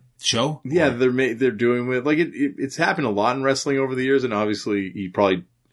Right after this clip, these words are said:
Speaker 2: well, hopefully he doesn't have a problem in <laughs> real life that they're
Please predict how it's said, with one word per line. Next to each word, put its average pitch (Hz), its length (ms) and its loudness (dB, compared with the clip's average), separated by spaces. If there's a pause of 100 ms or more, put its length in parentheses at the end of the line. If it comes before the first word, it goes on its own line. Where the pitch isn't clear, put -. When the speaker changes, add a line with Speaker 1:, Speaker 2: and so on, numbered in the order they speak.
(120)
Speaker 2:
well, - 260 -6
hopefully 127 360 0
he 135 60 0
doesn't 127 220 0
have 120 160 0
a 107 60 -16
problem 113 320 -2
in - 140 -8
<laughs> 135 60 2
real 107 200 2
life 104 340 0
that 90 160 -10
they're 92 340 -4